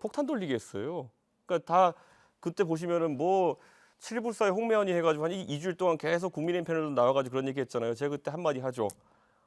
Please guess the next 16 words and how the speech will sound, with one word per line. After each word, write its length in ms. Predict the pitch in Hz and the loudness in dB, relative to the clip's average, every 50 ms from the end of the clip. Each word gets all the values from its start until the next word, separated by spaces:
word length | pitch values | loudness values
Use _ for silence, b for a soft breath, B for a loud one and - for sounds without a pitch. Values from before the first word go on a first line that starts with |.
| b b | b b
"도대체 320 | - 147 214 214 - - | -2 -2 -2 -2 -4 -8
그 160 | 170 - - | -8 -2 2
당시에 280 | 156 180 208 214 - 214 | 2 2 2 2 -2 -4
대선 300 | 147 131 123 160 185 190 | -2 -2 -2 -2 -2 -6
지휘했던 340 | 170 175 165 147 - 147 131 | -4 -6 -6 -6 -6 -6 -8
당대표를 460 | - 123 120 147 143 - 160 147 131 | -6 -4 -4 -6 -6 -6 -4 -2 -2
앞에 220 | 123 123 - - | -2 -2 -4 -6
놓고 260 | 139 135 127 - - 120 | -6 -6 -6 -8 -8 -8
지금 300 | 117 120 120 120 107 107 | -8 -6 -8 -8 -8 -10
무슨 560 | 107 107 - 175 208 220 226 220 196 - 160 | -12 -10 -10 -8 -8 -8 -8 -10 -12 -14 -10
불장난을 440 | - 131 131 151 156 147 139 135 127 | -6 -2 0 0 0 0 0 -2 -2
하는 180 | 143 147 147 | -4 -4 -4
거냐." 360 | 131 123 113 107 107 104 107 110 | -2 -2 -2 -2 -2 -2 -4 -4
이렇게 220 | 110 113 - 117 | -6 -8 -8 -8
얘기했던 320 | 107 110 110 - - 113 107 | -8 -8 -8 -8 -8 -12 -10
건데 580 | 107 101 98 95 101 117 127 127 113 104 110 | -10 -10 -10 -6 -4 -2 0 0 0 0 -2